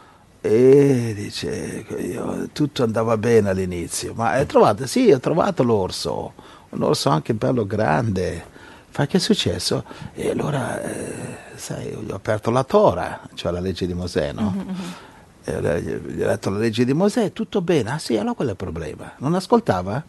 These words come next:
Speaker 1: Non era molto fe-, molto, "No, no, un orso credente, sì,
Speaker 2: <laughs>
Speaker 1: tutto a posto, tutto." Alla fine si è messo lì, si è messo giù, si è rilassato e gli, e credo che gli piaceva la Torah.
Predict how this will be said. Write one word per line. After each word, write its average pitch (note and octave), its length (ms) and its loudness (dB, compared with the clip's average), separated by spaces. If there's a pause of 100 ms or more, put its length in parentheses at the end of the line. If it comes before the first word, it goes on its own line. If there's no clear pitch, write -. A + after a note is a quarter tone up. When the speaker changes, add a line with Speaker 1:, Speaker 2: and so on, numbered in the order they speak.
(360)
Speaker 1:
Non C3 160 0
era C3 220 6
molto A2+ 360 2
fe-, G2+ 380 0
molto, G2 320 -4
"No, B3+ 320 0
no, A3 320 4
un D#3+ 300 2
orso F#3 320 2
credente, E3+ 800 4
sì, G3 360 2
Speaker 2:
<laughs> - 40 -4
Speaker 1:
tutto G3 220 -2
a - 40 0
posto, F3+ 520 2 (640)
tutto." - 880 2 (120)
Alla F#3+ 220 2
fine G#3 260 4
si - 120 2
è E3 40 4
messo F3 300 2
lì, F3+ 380 6 (360)
si - 180 -12
è D3+ 40 -2
messo E3 320 2
giù, F3 400 2
si E3+ 160 -2
è D3+ 60 4
rilassato E3+ 960 0 (540)
e G3 120 -4
gli, A2+ 100 2 (140)
e B2+ 60 -2
credo G#3+ 240 2
che D3 100 4
gli A2+ 140 2
piaceva E3 480 2
la G2+ 120 0
Torah. - 640 -10